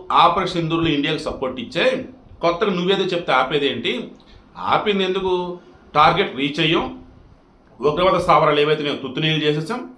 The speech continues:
and వందకు మంది పైగా టెర్రరిస్టులను చంపేశాం. ఈలోపు డైరెక్టర్ జనరల్ of military operations వచ్చేసి పాకిస్తాన్, ఆ,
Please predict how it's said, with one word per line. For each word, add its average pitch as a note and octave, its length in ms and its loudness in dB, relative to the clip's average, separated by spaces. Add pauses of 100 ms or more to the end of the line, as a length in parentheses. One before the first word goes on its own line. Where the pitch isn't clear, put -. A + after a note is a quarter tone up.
(400)
and G3 100 4
వందకు E3 380 2
మంది E3+ 220 2
పైగా F3+ 200 0
టెర్రరిస్టులను D3 500 -2
చంపేశాం. C#3+ 540 -2 (320)
ఈలోపు G#3 380 6
డైరెక్టర్ G3 360 2
జనరల్ F#3+ 240 0
of F3+ 60 2
military F#3 340 2
operations E3+ 520 2
వచ్చేసి E3+ 480 -2
పాకిస్తాన్, D#3+ 460 2
ఆ, C3 240 0